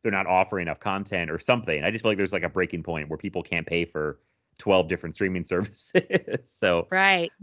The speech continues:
Speaker 1: you
Speaker 2: Yeah,
Speaker 1: know.
Speaker 2: I'm, I'm curious to see how it goes. We're, we're, it's an, it's a new age.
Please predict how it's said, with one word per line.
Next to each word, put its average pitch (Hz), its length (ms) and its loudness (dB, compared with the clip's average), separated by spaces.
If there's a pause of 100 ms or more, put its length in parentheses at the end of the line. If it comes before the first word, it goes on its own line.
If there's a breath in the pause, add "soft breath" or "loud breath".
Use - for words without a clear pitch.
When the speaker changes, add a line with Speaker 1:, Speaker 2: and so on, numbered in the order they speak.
Speaker 1:
you 285 80 -2
Speaker 2:
Yeah, 311 140 6
Speaker 1:
know. - 240 2 (280)
Speaker 2:
I'm, 247 100 -4
I'm 240 40 -8
curious 285 360 -2
to 240 80 -14
see 233 160 -4
how 214 160 2
it 196 100 -6
goes. 165 560 -6
We're, 190 540 -4
we're, 190 340 -2
it's 202 260 -6
an, 202 180 -2
it's 185 160 -8
a 202 60 0
new 220 240 0
age. 180 560 -2